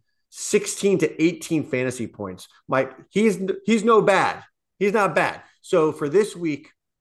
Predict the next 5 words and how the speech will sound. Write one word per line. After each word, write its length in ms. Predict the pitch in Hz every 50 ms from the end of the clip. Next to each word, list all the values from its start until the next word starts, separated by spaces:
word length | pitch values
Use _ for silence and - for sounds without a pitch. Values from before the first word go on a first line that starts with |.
| _ _ _ _ _ _ _ _ _ _ _ 117
Jonathan 400 | - 156 160 196 190 170 175 147
Taylor, 500 | - 160 143 139 135 131 127 123 - _ _ _ _ _ _ _
I 140 | 127 135 147
would 320 | 143 147 135 127 131 -
say 460 | - - 151 131 131 123 127 127 -